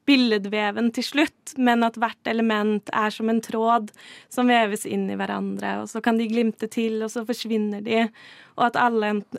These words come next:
elementene da arbeider sammen og speiler hverandre eller bryter hverandre. Og så har jeg også vært veldig opptatt av å la på en måte poesien og prosaen møtes og så smelte sammen. Og det har jo da blitt den formen som er Origo.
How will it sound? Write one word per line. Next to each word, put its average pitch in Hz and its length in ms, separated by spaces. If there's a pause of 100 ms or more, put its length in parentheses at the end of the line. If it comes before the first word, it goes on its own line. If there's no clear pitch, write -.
elementene 220 600
da 220 240
arbeider 208 380
sammen 214 640
og 220 80
speiler 220 500
hverandre 208 640
eller 214 140
bryter 214 500
hverandre. 220 800 (340)
Og 254 80
så 247 160
har 226 140
jeg 214 180
også 214 240
vært 214 160
veldig 208 240
opptatt - 320
av 214 160
å - 20
la 214 200
på 214 180
en 220 80
måte 214 160
poesien 220 640
og 226 80
prosaen 220 640
møtes 226 540
og 220 100
så 233 80
smelte 226 420
sammen. 233 600 (560)
Og 240 100
det 247 100 (100)
har 214 160
jo 208 80
da 202 140
blitt 196 300
den 202 180
formen 190 520
som 220 160
er 220 140
Origo. 190 460